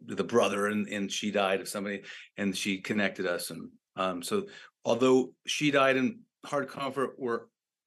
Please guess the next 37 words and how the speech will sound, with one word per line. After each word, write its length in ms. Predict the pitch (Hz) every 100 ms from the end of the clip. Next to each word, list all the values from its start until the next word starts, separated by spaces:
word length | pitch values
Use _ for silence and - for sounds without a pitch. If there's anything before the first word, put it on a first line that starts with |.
| _ _ _ _ -
on 200 | 131 131
the 80 | 113
scene, 360 | - 139 135
the 80 | 123
L 160 | 131 135
A 60 | 127
circuit 420 | - 143 - -
together, 460 | 113 131 127 123
and 160 | 120 110 -
we 80 | 123
probably 380 | - 127 135 135
shared 340 | 151 143 110
bills, 440 | 131 123 127 120 - - - -
we 80 | 120
were 120 | 120
not 260 | 135 - - -
really 540 | 107 113 113 104 95 _ _ _ _ _ _ -
acquaintances. 840 | - 117 131 160 214 220 214 - - - - - _ 110
Um, 520 | 107 104 101 98 - -
and 160 | 110 101
so 380 | - 117 107 104
when 200 | 107 107
the 80 |
call 280 | 107 131 135
came, 260 | - 113 101
it 40 |
was 100 | 92
a 40 | 98
bit 160 | 104
out 140 | 104 104
of 60 |
the 40 | 90
blue 560 | 90 98 98 95 95 - _ -
for 100 | 92
me. 420 | 95 85 87 -
And, 360 | 95 87 87 85
um, 340 | 87 85 85